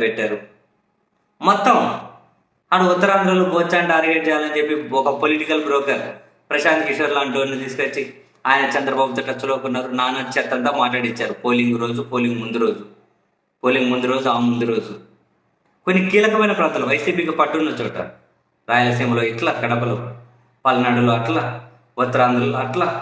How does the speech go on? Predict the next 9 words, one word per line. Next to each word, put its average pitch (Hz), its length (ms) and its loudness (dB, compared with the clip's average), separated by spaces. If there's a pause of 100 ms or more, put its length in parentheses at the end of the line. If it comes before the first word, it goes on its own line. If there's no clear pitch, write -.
(400)
ప్రతిదీ 156 320 2
కూడా 196 180 4
వీళ్ళు 175 200 -2 (120)
ప్లాన్డ్‌గానే 151 720 2
వెళ్ళారు. 110 440 -2 (580)
అడ్డదారిని 190 640 2
కూడా 196 160 4
ప్లాన్డ్‌గా 151 500 0
వెళ్ళారు. 98 360 -2